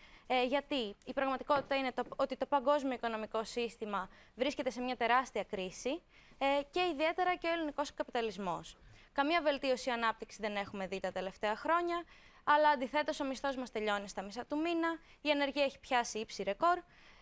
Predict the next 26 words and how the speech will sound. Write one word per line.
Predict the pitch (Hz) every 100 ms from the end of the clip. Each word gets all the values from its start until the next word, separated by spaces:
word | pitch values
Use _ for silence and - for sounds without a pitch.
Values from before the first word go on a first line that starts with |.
| -
ε, | 285 302 302 294 294 - _ - -
υγεία | 302 277 262 320
και | 294 285
παιδεία | 269 247 240 254
έχουν | 233 247 - 233 214
διαλυθεί, | 202 220 220 220 370 349
ενώ | 330 349
η |
οικονομία | 330 285 254 254 330 359
περιστρέφεται | 302 277 330 330 285 269
γύρω | 294
από | 277
το | -
ξεκοκάλισμα | - - 240 254 254 233 226 220 214 208
του | 240 220 220
Ταμείου | 226 233 226
Ανάκαμψης, | 214 214 214 208 196 - 185 185 - - - - -
ε, | - 220 214 208 202 202 196 202 -
όπως | 254 240 208 -
αναφέρθηκε | 196 190 196 185 -
κιόλας, | 202 311 320 302 - - -
ε, | - 294 302
χωρίς | 349 359
καμία | - 330 359 359
ουσιαστική, | 339 311 269 269 - 311 302 294 269 247 226 220 - _ - - _ - -
ε, | 233